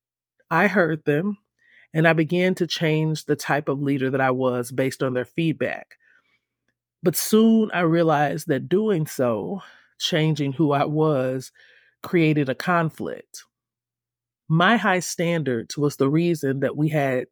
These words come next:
significantly improved our outcomes and increased our reserves and balanced our budget in just two years. My quote unquote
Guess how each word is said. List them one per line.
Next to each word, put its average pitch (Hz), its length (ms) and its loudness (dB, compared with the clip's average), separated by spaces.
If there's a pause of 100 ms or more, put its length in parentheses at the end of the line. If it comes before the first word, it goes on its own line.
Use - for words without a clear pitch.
(120)
significantly 143 800 -4
improved 127 340 -2
our 131 180 2
outcomes 120 640 -2 (280)
and 147 160 0
increased 135 480 0
our 123 120 4
reserves 120 680 0
and 139 240 -2
balanced 135 420 2
our 120 100 2
budget 120 480 -2
in 147 200 -2
just 139 260 0
two 123 160 -2
years. 113 540 -8 (600)
My 165 280 2
quote 190 460 0
unquote 160 640 0